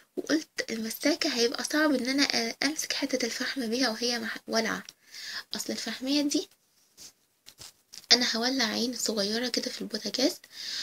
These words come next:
واحط الفحماية على طرفها، هي النار البوتاجاز لما بنولعه بتبقى النار حوالين العين، مش من وسط العين، بتبقى النار طالعة من حوالين العين كده. فأنا عاوزة أحط حتة الفحمية الصغيرة دي على طرف العين خالص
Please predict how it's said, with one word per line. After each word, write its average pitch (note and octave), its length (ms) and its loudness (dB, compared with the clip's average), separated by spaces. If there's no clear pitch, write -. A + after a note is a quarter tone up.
واحط F4 340 2
الفحماية C#4 760 2
على G#3+ 200 0
طرفها، G#3+ 600 -2
هي A#3 160 2
النار D4 520 2
البوتاجاز G#3+ 520 -2
لما A3 120 0
بنولعه G#3+ 580 -4
بتبقى - 340 -6
النار A#3+ 300 4
حوالين C4 680 2
العين، G#3+ 480 2
مش G#3+ 220 6
من F#3+ 80 -4
وسط B3 300 -2
العين، G3+ 360 -2
بتبقى - 220 -6
النار B3 180 -4
طالعة C4+ 300 -2
من A3+ 160 -6
حوالين A3 580 -4
العين G3+ 360 -4
كده. - 220 -4
فأنا A3 220 2
عاوزة F4 280 4
أحط - 420 0
حتة - 340 0
الفحمية C#4 480 0
الصغيرة B3+ 540 2
دي D4 220 4
على G#3+ 280 -2
طرف F#4+ 380 2
العين C4+ 480 2
خالص C#4 440 2